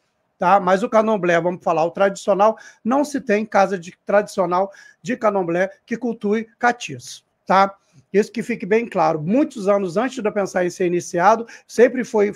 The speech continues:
me falado isso. Por exemplo, na, nas casas matrizes, há lá algum, um dia específico do ano,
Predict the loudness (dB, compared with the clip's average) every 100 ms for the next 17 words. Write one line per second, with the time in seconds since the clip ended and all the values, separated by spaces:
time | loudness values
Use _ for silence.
0 | -4 -4 -2 2 2 2 0 -4 -8 -10
1 | -4 0 0 0 0 0 0 -2 -2 0
2 | 0 0 -2 -4 0 0 0 -6 -16 -20
3 | -14 2 6 6 6 4 2 0 -2 -6
4 | -6 -4 -2 -2 -2 -4 -4 -4 -6 -4
5 | -2 0 2 2 0